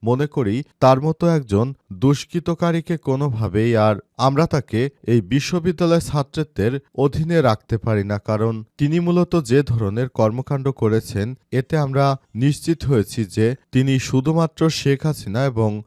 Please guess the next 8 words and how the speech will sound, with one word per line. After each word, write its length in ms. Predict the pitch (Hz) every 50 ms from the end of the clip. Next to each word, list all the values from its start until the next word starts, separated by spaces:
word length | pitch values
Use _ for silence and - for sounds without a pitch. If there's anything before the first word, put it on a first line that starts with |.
| _ -
আওয়ামী 280 | - 123 135 143 147 151
লীগকে 420 | 156 151 - _ _ - 151 147 147 151 143 - _ _ 101 87
বাঁচানোর 520 | - 135 131 143 - - 160 156 160 160 151
জন্যই 380 | - - 101 95 95 107 117 - -
তিনি 240 | 113 104 110 110 110 107 - _ _
এগুলো 320 | - 113 107 95 104 101 101
করেছেন 460 | - - 107 95 95 92 - - 151 151
এবং 280 | 156 147 - 120 113